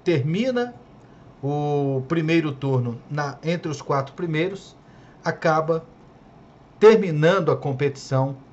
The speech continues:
também nessa condição. Ou seja, se eu coloco setenta e cinco por cento, são quatro.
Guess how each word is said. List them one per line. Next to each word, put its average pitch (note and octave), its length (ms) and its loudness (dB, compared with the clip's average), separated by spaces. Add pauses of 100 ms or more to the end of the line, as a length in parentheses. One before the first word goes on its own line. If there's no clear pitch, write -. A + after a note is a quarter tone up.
(420)
também C#3 360 4
nessa C3+ 320 0
condição. B2+ 600 -4
Ou D#3 100 -6
seja, F#3+ 460 2 (240)
se - 140 -8
eu - 40 -4
coloco C3+ 380 -2
setenta B2+ 380 -8
e B2+ 40 -4
cinco B2+ 200 -10
por G3 140 -6
cento, D3 280 -10
são A3+ 140 -6
quatro. F#3 420 -6